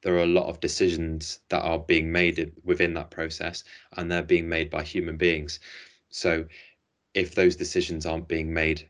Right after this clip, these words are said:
effectively, that's gonna hold back the process. Um, so I think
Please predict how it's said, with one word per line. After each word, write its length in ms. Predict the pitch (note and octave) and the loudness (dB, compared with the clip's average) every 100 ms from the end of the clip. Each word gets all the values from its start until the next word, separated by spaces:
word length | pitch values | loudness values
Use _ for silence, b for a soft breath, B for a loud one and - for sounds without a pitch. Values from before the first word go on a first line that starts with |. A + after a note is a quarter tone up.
| - | -12
effectively, 720 | - E2+ - D2+ E2 D#2 D#2 _ - | -8 -8 -6 -8 -4 -4 -6 _ -4
that's 220 | E2 - | -4 -2
gonna 220 | E2+ E2 | -4 -4
hold 300 | D#2 E2 D2+ | -2 -2 0
back 220 | E2 D#2 | -2 -4
the 80 | - | -10
process. 600 | - E2 D#2+ D2+ D2 - - B B B - | -2 -2 -2 -6 -10 -14 -14 B B B -8
Um, 380 | E2+ D#2+ E2 - | -4 -2 -4 -6
so 180 | - F2+ | -2 0
I 40 | |
think 460 | F2+ G2+ F2 - | 2 0 0 -4